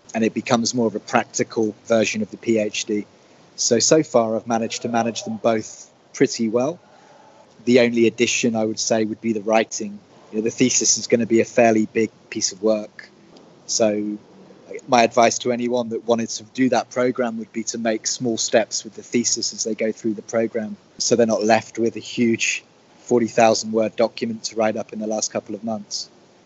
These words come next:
Um, you know, it could just happen that the thesis is gonna be due at the same time as some major event with the business.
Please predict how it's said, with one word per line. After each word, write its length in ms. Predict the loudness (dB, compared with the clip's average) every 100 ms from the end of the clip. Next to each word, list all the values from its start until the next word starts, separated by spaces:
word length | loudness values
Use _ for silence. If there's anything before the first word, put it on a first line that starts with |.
| _ -10
Um, 500 | -8 -6 -6 -4 -6 -10 -2
you 80 | 2
know, 140 | 4
it 160 | 2 2
could 180 | 0 0
just 240 | -4 -2
happen 460 | -2 -2 -6 -4 -2
that 180 | -2 -2
the 360 | -2 0 0 -2
thesis 720 | -4 -2 0 0 0 -2 -4
is 120 | -6
gonna 240 | -2 -2 -2
be 280 | 0 -2 -2 _ _ _ _ -6
due 280 | 0 0 0
at 80 |
the 60 | -4
same 280 | 0 0 0
time 400 | 0 0 0 -2
as 220 | -4 -6
some 240 | -6 -2 2
major 380 | 4 2 -2
event 320 | -2 0 0 -4
with 100 | -10
the 60 |
business. 580 | -4 -4 -2 -4 -4